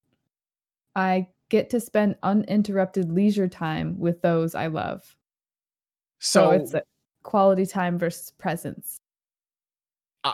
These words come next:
Speaker 2: just off the bat, I feel like this is a very, like, quizzy type of thing to do. These, these questions or these, these, uh, pro-, prompts are very close to, like, what we just answered. I mean,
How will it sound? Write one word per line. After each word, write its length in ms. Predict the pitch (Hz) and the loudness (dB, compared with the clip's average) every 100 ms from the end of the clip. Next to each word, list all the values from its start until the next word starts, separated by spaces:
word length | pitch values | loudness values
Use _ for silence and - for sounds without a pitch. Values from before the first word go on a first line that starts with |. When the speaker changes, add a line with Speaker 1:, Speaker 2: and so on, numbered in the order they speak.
| 165 | -4
Speaker 2:
just 260 | 156 240 262 | -2 2 2
off 200 | 269 202 | 0 -2
the 100 | 135 | 0
bat, 380 | 131 117 104 - | 2 2 0 -2
I 100 | 127 | -2
feel 200 | 180 190 | 2 2
like 160 | 190 | 2
this 120 | 175 | -2
is 120 | 147 143 | 0 0
a 60 | |
very, 380 | 127 123 131 135 | 0 0 2 2
like, 320 | 120 104 - _ _ | 2 -2 -8 _ _
quizzy 500 | - 147 120 127 123 | 0 2 2 -2 -2
type 240 | 139 123 | 0 0
of 120 | 120 - | -2 -4
thing 220 | 123 120 | -4 -2
to 100 | 110 | -2
do. 320 | 104 117 151 | 0 2 0
These, 300 | 143 175 185 - 151 | 0 0 0 -4 0
these 260 | 196 233 | 2 2
questions 1000 | - 202 202 - - 120 113 110 - - - | 2 2 2 -2 -4 -2 -4 -6 -8 -10 -4
or 100 | 131 | -2
these, 300 | 135 170 - _ | 0 -2 -4 _
these, 280 | 135 143 127 | -2 0 2
uh, 220 | 117 107 95 | 2 0 -4
pro-, 300 | - 131 - - - | -2 -2 -2 -8 -2
prompts 460 | 165 143 104 98 - | 0 2 0 -4 -2
are 160 | 120 | -2
very 420 | 110 139 139 151 | 0 0 2 0
close 540 | 139 - 135 117 107 - | -2 -2 0 0 -2 -4
to, 80 | 120 | -4
like, 180 | 107 | -4
what 180 | 107 104 | -2 -4
we 120 | 107 | -4
just 200 | 104 98 | -6 -8
answered. 480 | 101 92 - 80 82 _ _ _ _ _ _ _ _ _ _ _ _ _ _ _ _ _ _ _ _ _ | -10 -10 -10 -12 -14 _ _ _ _ _ _ _ _ _ _ _ _ _ _ _ _ _ _ _ _ _
I 60 | 139 | 0
mean, 360 | 165 160 147 | 2 2 0